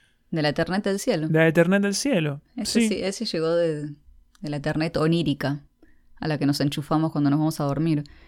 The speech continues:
Speaker 1: Pero es buenísimo también cómo, viste, un mismo texto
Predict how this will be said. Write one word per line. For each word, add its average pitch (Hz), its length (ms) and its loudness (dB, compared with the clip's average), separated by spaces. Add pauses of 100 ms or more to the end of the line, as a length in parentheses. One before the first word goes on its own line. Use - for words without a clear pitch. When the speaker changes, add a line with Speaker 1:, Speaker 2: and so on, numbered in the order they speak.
(180)
Speaker 1:
Pero - 120 2
es 208 40 4
buenísimo 208 420 6
también 160 640 4
cómo, 165 540 4
viste, 165 240 0
un 165 80 4
mismo 160 260 2
texto 147 680 0